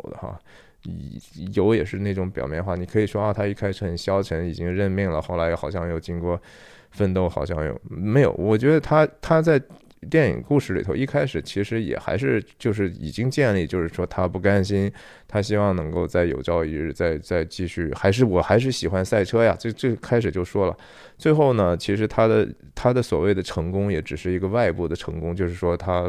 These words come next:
也不知道为什么哈，最后那车也就没有爆缸，就，就能跑下来，让他们车队得了第一。它是一个外部化的，或者是技术性的东西，就是说也许啊，他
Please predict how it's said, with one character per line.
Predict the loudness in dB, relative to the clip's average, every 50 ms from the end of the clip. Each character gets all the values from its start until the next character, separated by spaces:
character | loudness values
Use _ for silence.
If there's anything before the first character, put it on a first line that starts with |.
| -4 -6 -6
也 | -6 -6 -4
不 | -2 2
知 | 4
道 | 4 4
为 | 6 6 6 6
什 | 6 2
么 | -4 -6 -6
哈， | -6 -6
最 | -6 -4 -2
后 | -2 0 0
那 | 0 -2
车 | -4 -2 0 2 2 2
也 | 2
就 | 0 -2 -4 -4
没 | -4 -4 -4 -2
有 | -2 -4
爆 | -2 0 2 2 2 2
缸， | 2 0 0 0 0 -2
就， | -4 -4
就 | -2 -2 -2 -2
能 | -2 -4 -6
跑 | -6 -6 -6 -6 -6 -2
下 | 0 0 0
来， | 0 0 -4 -6 -6 -6
让 | -6 -6 -6
他 | -4 -6 -8
们 | -8 -8
车 | -4 -2 0
队 | 0 0 0
得 | -2 -2 -4
了 | -2 -2 -2
第 | -2 -2 -4 -4 -4
一。 | -4 -6 -8 _ _ _ _ _ -20 _ _ _ _ _ _ _ _ _ _ -6
它 | 2 2 4
是 | 6 6
一 | 4
个 | 4 4
外 | 6 6 6 6
部 | 6 4 4
化 | 4 4 2 2
的， | 0 -2 2
或 | 2 2
者 | 2 2
是 | -2 -2 -4
技 | -2 0 0 0
术 | 0 0 -4
性 | -4 -4 -6 -6
的 | -6
东 | -8 -8 -8 -8
西， | -8 -6
就 | -4 -4
是 | -4 -4
说 | -2 -2 -2
也 | 0 2 0
许 | 0 0 0
啊， | 0 2 2 0 0
他 | -2 -4 -6